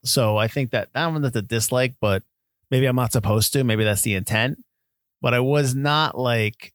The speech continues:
like, I, like, sometimes, like, especially, like, Clovis comes off as buffoonish, and I didn't know if that was on purpose or that was an acting choice or whatever. I, I, maybe I just wasn't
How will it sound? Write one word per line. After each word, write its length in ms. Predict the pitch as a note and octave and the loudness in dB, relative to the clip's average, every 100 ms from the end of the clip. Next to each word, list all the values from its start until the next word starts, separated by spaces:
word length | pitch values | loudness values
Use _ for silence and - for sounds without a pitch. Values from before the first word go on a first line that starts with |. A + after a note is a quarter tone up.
| - | -4
like, 120 | B2+ | -2
I, 120 | C3+ - | -4 -4
like, 140 | C#3+ - | -6 -2
sometimes, 580 | F#3+ F#3+ - F3 D3+ C#3+ | -2 -2 0 0 0 2
like, 320 | B2+ A#2 - | 2 0 -2
especially, 380 | B2 E3 D3 D#3 | -4 -2 0 0
like, 100 | A2+ | -2
Clovis 340 | - C#3+ G#2 | -2 0 0
comes 220 | - B2 B2 | -2 -2 0
off 200 | B2 A#2 | 0 -2
as 120 | G2 | -2
buffoonish, 840 | A2+ - C3+ G#2 D#2+ - - - _ _ _ | -4 -2 0 0 -4 -8 -8 -12 _ _ _
and 1040 | A2 G#2+ G#2+ G2+ G#2 G2+ G2+ G2+ G2+ G2+ G2+ - _ _ _ | -2 0 2 2 0 0 -2 -2 -4 -6 -10 -14 _ _ _
I 60 | C#3+ | 0
didn't 180 | E3 E3 | 2 2
know 160 | D#3 | 2
if 80 | B2 | 2
that 200 | D3+ C#3 | 2 2
was 560 | C3+ C3 B2+ A2+ - - | 2 2 0 -2 -4 -4
on 160 | A2+ G#2+ | -6 -2
purpose 560 | F3 F#3 F#3+ F#3 - | -2 0 2 2 2
or 420 | A#2 G#2 G#2 G2 - _ _ _ _ - | 2 2 0 -2 -8 _ _ _ _ -4
that 120 | A2 | -2
was 140 | F#2+ | 0
an 60 | A2 | 0
acting 360 | D#3 D3+ D#3 | 0 0 0
choice 540 | C#3+ D#3+ D#3 D#3+ C#3+ B2 | 0 2 2 2 0 0
or 280 | G#2+ G#2 G#2 | 0 -2 0
whatever. 540 | C#3 D#3+ G#2+ F2 F2 | 2 2 0 -2 -2
I, 180 | C#2+ - | -2 -2
I, 160 | B2+ C3 | -4 -4
maybe 240 | F3 F#3 | -2 0
I 40 | F3 | 0
just 200 | D#3+ - | 0 0
wasn't 420 | C#3+ C3 B2 | 0 0 -2